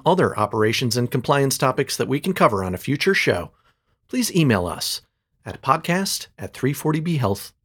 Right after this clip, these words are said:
dot org. For those of you registered for the three forty B Coalition Summer Conference from August first through third,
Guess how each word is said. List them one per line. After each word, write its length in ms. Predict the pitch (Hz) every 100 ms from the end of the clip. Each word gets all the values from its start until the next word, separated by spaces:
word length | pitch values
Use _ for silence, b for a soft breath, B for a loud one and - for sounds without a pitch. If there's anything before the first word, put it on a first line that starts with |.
| -
dot 220 | 92 90
org. 340 | 117 95 76 - _ _ _ _ _ _ _ _ _ -
For 80 | 113
those 200 | 147 185
of 80 |
you 140 | 165 185
registered 580 | 170 143 113 - 98 101
for 120 | 107
the 80 | 101
three 200 | - 147
forty 280 | - 147
B 140 | 143 147
Coalition 520 | - 139 139 139 127
Summer 300 | - 156 214
Conference 480 | 170 117 104 90 -
from 240 | - 101
August 340 | 120 123 117 -
first 360 | 156 160 -
through 240 | - 170 180
third, 360 | 170 139 127